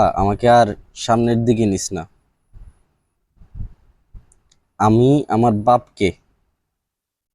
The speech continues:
এই পর্যন্তই আনছিলাম, এখন যদি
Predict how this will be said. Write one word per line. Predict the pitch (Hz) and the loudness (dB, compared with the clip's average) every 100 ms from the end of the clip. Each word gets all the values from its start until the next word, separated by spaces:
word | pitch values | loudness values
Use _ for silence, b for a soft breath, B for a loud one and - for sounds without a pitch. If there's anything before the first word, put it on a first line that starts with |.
| _ _ _ | _ _ _
এই | 127 | -2
পর্যন্তই | 117 120 113 107 120 | 0 0 0 0 2
আনছিলাম, | 107 95 98 92 95 - _ _ _ _ _ _ _ _ _ _ _ _ _ _ _ _ | 0 -2 -6 -10 -10 -18 _ _ _ _ _ _ _ _ _ _ _ _ _ _ _ _
এখন | 110 123 117 | -6 -2 0
যদি | 120 120 | 2 0